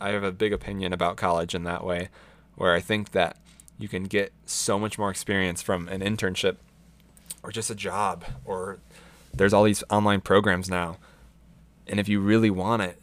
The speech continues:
you can do it easily without the college education. I just kinda kept going to college for that piece of paper just as a,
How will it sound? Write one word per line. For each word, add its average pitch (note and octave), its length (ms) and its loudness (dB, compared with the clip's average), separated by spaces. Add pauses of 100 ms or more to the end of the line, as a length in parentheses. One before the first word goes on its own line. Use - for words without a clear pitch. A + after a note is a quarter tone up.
(140)
you G2+ 140 -8
can F#2+ 160 -6
do G2+ 200 -2
it E2+ 140 -2 (320)
easily F#2+ 500 -4
without G2 320 0
the G2+ 80 -6
college F2+ 320 -2
education. F2 640 -8
I G2 140 0
just G#2+ 220 0
kinda F#2 320 -2 (120)
kept G2+ 220 -2
going F#2+ 260 0
to F2+ 40 -6
college F2+ 540 0 (800)
for F2+ 440 4
that F2+ 360 2 (300)
piece - 220 -4
of - 80 -12
paper F#2 460 2 (120)
just - 260 -4
as F2+ 280 0 (100)
a, G2 120 -12